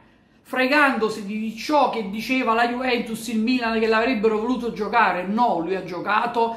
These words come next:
per il proprio cuore, per la propria terra, per i propri sentimenti, ed è diventato Gigi Riva,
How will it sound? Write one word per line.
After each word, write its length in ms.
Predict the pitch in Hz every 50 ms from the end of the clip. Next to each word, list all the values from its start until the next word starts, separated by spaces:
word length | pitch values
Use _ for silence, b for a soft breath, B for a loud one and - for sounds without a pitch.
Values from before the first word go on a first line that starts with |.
| B B B -
per 100 | 220 214
il 140 | 214 190
proprio 400 | - 202 240 247 220 196 214 175
cuore, 500 | 175 - 220 220 233 226 226 233 240 226 226 B B B B
per 140 | 220 226 220
la 120 | 208 196
propria 340 | 190 233 247 233 220 208 190
terra, 600 | 196 208 202 208 202 196 196 208 214 202 196 B B B B B B _
per 180 | - 240 226 220
i 240 | 220 214 202 202 196
propri 440 | - 220 220 247 247 240 247 226
sentimenti, 1040 | 220 - 220 208 202 196 - 196 180 170 165 156 135 131 - - - 156 135 127 - B B B B B B B
ed 300 | - 190 196 214 196 196
è 240 | 285 302 311 254 214
diventato 920 | 196 240 220 196 202 185 180 156 - 196 202 214 214 - 220 208 175 151
Gigi 540 | 139 151 185 190 160 151 143 170 185 160 -
Riva, 520 | 151 165 151 131 127 - - - - -